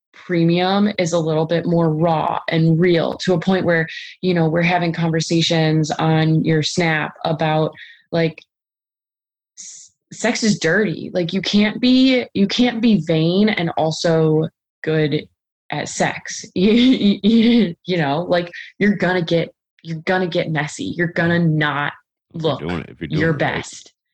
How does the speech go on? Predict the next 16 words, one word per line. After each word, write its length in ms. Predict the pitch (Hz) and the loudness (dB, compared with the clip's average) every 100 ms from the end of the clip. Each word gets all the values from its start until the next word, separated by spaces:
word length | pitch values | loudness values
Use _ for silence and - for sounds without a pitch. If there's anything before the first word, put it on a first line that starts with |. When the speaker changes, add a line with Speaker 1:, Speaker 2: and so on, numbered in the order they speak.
| _ | _
Speaker 1:
if 160 | - 196 | -4 0
you're 120 | 196 | 0
doing 280 | 165 233 247 | 2 2 2
it 120 | 160 | -2
right. 320 | 62 62 - - | -6 -8 -8 -6
Yeah. 480 | 190 285 170 - - - _ _ | -2 0 -2 -8 -14 -20 _ _
And 140 | 202 220 | -4 -2
I 100 | 220 | 0
feel 240 | 226 240 | 0 0
like 220 | 226 180 | 2 -2
that 260 | 180 160 - | -4 -6 -4
is 160 | 170 165 | -4 -2
more 400 | 160 160 160 - | 0 0 0 -2
of 180 | 160 156 | -4 -2
the 60 | |
mentality 960 | 156 151 151 160 151 151 151 160 - | 0 0 -2 0 0 0 -2 -2 -2